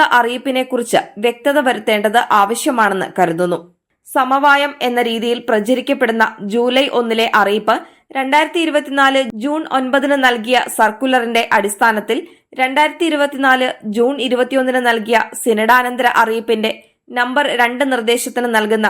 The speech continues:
വിശദീകരണമാണ്. അതിനർത്ഥം ജൂലൈ ഒന്നിലെ അറിയിപ്പ് അതിൽ തന്നെ പൂർണ്ണമായതോ പുതിയ തീരുമാനങ്ങൾ പ്രഖ്യാപിച്ചതോ ആയ ഒരു രേഖയല്ല എന്നതാണ്.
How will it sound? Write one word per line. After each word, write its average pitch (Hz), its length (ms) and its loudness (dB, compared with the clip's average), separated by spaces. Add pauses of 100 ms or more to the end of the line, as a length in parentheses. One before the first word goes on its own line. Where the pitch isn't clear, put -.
വിശദീകരണമാണ്. 196 880 0 (720)
അതിനർത്ഥം 311 540 -2 (260)
ജൂലൈ 269 320 2 (100)
ഒന്നിലെ 262 300 0 (120)
അറിയിപ്പ് 233 360 -2 (180)
അതിൽ 226 180 0 (120)
തന്നെ 240 240 -2
പൂർണ്ണമായതോ 226 640 0 (400)
പുതിയ 277 220 -4 (100)
തീരുമാനങ്ങൾ 262 600 0 (100)
പ്രഖ്യാപിച്ചതോ 294 680 0 (160)
ആയ 254 120 2 (140)
ഒരു 247 200 2
രേഖയല്ല 220 520 2 (160)
എന്നതാണ്. 190 380 2